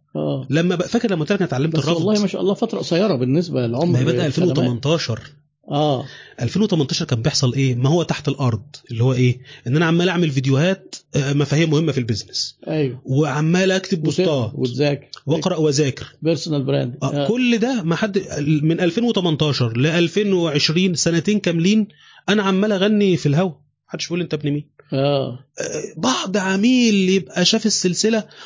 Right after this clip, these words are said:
Speaker 2: وعلى فكرة اللي كان بيجي لي ساعتها كنت أقول له: "أنا آسف، روح شوف السلسلة وارجع". برضه.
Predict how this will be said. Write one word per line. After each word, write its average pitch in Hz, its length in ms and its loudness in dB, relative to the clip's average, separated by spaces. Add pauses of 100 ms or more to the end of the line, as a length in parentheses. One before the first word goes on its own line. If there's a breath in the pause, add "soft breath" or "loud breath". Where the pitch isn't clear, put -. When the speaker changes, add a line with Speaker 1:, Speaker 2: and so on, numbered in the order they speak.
Speaker 2:
وعلى 170 200 0
فكرة 254 140 0
اللي 226 120 0
كان 262 160 0
بيجي 240 140 0
لي 285 80 4
ساعتها 269 600 -2
كنت - 180 -2
أقول 240 160 0
له: 233 60 4
"أنا 247 80 2
آسف، 262 260 0
روح 247 80 0
شوف 226 160 2
السلسلة 220 360 0
وارجع". 190 260 -2 (920)
برضه. 214 320 -2